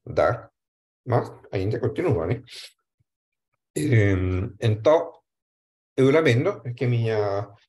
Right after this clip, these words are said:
apresentação não seja assim muito positiva, mas eu vejo que o Brasil está indo para um caminho, eh, um caminho bastante negativo.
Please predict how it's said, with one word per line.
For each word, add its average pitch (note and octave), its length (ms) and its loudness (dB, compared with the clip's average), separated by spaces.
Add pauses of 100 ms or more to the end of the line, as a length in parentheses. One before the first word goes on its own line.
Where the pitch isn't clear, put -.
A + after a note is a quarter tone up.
(140)
apresentação A2+ 720 -4
não C3 120 -2
seja A2+ 260 -2
assim G#2+ 260 -4
muito A2 420 -4
positiva, F#2 720 -10 (440)
mas G2 300 -8
eu A2 160 0
vejo G2+ 380 -2
que E2+ 580 -6 (440)
o F#2 140 -8
Brasil F#2+ 440 -4
está - 560 -6
indo G2 400 -4 (300)
para G2 180 -4
um G2+ 60 -4
caminho, F#2 520 -4 (400)
eh, E2+ 560 -4
um - 100 -10
caminho F#2+ 320 -6
bastante G#2 840 -4 (120)
negativo. F#2+ 720 -4